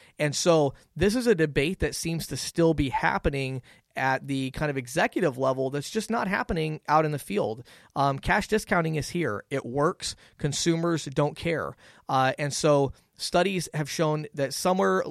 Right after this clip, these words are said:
less than one percent of consumers even notice that there is a service fee on the receipt. Um,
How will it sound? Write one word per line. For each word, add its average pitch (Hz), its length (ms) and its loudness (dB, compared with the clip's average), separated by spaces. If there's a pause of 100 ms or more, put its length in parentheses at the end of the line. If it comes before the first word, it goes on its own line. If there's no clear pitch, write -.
less 151 460 0
than 160 320 4
one 170 240 4
percent 156 480 0 (160)
of 135 120 -4
consumers 135 720 -4 (440)
even 170 440 0
notice 165 440 4
that 135 180 -4
there 147 160 2
is 139 120 -2
a 135 40 -8
service 143 400 -2
fee 135 140 -2
on 123 120 0
the 117 60 -8
receipt. 127 480 -8 (420)
Um, 127 500 -2